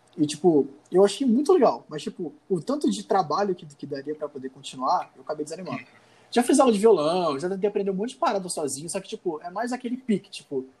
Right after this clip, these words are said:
Speaker 1: "Caralho,
Speaker 2: Hum.
Speaker 1: agora vai, vou aprender a fazer essa merda aí." Aí vou, tipo, poder tirar Uno com os meus amigos, vou poder tirar Uno com as menininhas na escola na época, tipo,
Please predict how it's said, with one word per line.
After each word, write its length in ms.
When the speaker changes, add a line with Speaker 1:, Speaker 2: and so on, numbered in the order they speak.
Speaker 1:
"Caralho, 440
Speaker 2:
Hum. 60
Speaker 1:
agora 260
vai, 580
vou 240
aprender 280
a 20
fazer 140
essa 120
merda 320
aí." 180
Aí 220
vou, 320
tipo, 560
poder 240
tirar 240
Uno 140
com 60
os 60
meus 160
amigos, 300
vou 60
poder 200
tirar 220
Uno 160
com 80
as 80
menininhas 340
na 60
escola 340
na 180
época, 180
tipo, 180